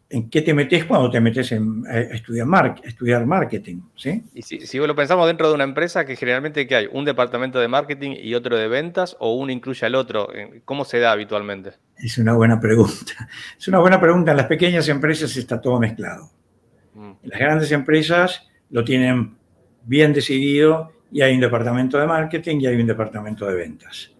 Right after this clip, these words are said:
Speaker 1: ¿sí? Llámale como quieras, sector, departamento, como. Y vamos a ver qué es ventas. Pero, ¿por qué? Porque, insisto en esta definición que hay, "Che, vos sos muy", no lo dicen así, pero lo voy a traducir, "vos sos un tipo muy simpático, entrador,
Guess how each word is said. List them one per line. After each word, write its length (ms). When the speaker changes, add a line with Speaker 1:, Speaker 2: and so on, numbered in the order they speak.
Speaker 1:
¿sí? 280
Llámale 380
como 180
quieras, 280
sector, 560
departamento, 920
como. 300
Y 60
vamos 260
a 80
ver 160
qué 80
es 80
ventas. 560
Pero, 400
¿por 180
qué? 340
Porque, 460
insisto 420
en 100
esta 440
definición 720
que 160
hay, 280
"Che, 180
vos 200
sos 160
muy", 200
no 200
lo 120
dicen 260
así, 240
pero 160
lo 100
voy 120
a 120
traducir, 600
"vos 100
sos 160
un 100
tipo 240
muy 140
simpático, 720
entrador, 720